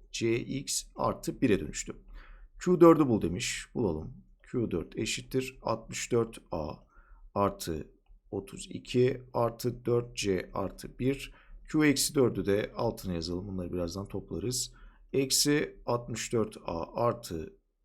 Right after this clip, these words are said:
otuz iki eksi dört C artı bir yaptı. Taraf tarafa bunları şöyle hızlıca toplayalım. Birbirlerini götürdüler, birbirlerini götürdüler.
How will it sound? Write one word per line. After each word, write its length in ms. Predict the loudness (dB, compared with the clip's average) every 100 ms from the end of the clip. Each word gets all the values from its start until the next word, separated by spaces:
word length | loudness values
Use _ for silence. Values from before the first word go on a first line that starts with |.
| _
otuz 520 | -8 -6 -10 -10 -12 -10
iki 520 | -10 -2 -2 -2 -8 _ -20 -4
eksi 440 | -2 0 0 -2 2
dört 300 | 2 2 0
C 360 | 2 2 -2 -6
artı 360 | -2 -2 -4 -14 -8
bir 120 | -2
yaptı. 480 | 2 2 2 0 0 -6 -20 -20 -10
Taraf 300 | 2 2 4
tarafa 560 | 2 2 4 2 2 -4
bunları 500 | -2 -2 -2 -4 -6
şöyle 280 | -8 -2 -2
hızlıca 360 | -2 -2 -4
toplayalım. 540 | -2 -6 0 0 0 0
Birbirlerini 360 | 0 2 2
götürdüler, 680 | 2 -2 -4 -4 -2 -2 -4
birbirlerini 340 | -4 -2 -2 -2
götürdüler. 580 | -4 -2 2 4 2